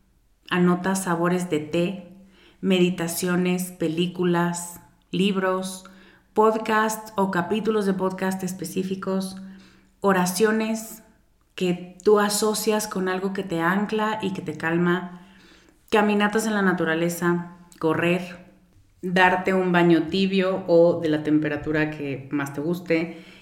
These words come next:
escribir, escribir un cuento con lo que te está pasando o anotar cómo te sientes como una descripción bitácora o como un diario, cocinar, acariciar a tu perico,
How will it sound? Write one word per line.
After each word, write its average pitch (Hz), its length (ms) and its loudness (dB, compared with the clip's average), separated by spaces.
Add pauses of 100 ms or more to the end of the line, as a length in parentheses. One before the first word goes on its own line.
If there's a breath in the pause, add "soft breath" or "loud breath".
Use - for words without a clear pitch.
(120 loud breath)
escribir, 208 760 0 (180)
escribir 214 440 0
un 254 160 2
cuento 269 380 2
con 240 120 -2
lo 226 80 -4
que 220 60 -2
te 190 80 -10
está - 220 -6
pasando 240 540 0
o 208 400 0
anotar 180 680 2
cómo 180 220 -2
te 165 100 -2
sientes 175 600 0
como 165 220 -4
una 160 160 2
descripción 160 600 -4
bitácora 156 600 -2
o 151 100 -6
como 151 180 -4
un 147 100 -4
diario, 185 520 -2 (720 loud breath)
cocinar, 214 920 -2 (260)
acariciar 196 560 -2
a 202 80 -2
tu 185 140 -4
perico, 202 760 -4